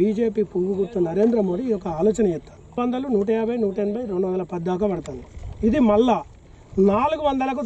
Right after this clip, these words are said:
తగ్గకుండా, నాలుగు వందల పైననే పడతాయి తప్ప నాలుగు వందలకు తగ్గకుండా ఉండాలంటే ఈ వంద రోజుల పని బతకాలంటే, మీరందరూ పని చేయాలంటే మళ్ళీ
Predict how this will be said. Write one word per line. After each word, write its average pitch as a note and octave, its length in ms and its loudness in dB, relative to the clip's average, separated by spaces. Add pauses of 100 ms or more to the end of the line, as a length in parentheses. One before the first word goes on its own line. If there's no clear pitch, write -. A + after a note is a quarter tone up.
తగ్గకుండా, G#3 440 -2 (760)
నాలుగు B3 320 0
వందల C4+ 180 -2 (100)
పైననే A#3+ 380 0
పడతాయి G3+ 320 -2
తప్ప F3 160 -8 (180)
నాలుగు A#3+ 260 -2
వందలకు A#3 360 -4
తగ్గకుండా A#3+ 440 -2 (520)
ఉండాలంటే B3+ 580 0 (680)
ఈ C4+ 120 -8
వంద G#3 180 0 (100)
రోజుల C#4 280 -2
పని A3+ 120 0 (100)
బతకాలంటే, A3 640 -2
మీరందరూ G#3 380 -2 (100)
పని F#3 160 0
చేయాలంటే F3+ 440 -4 (800)
మళ్ళీ B3+ 340 2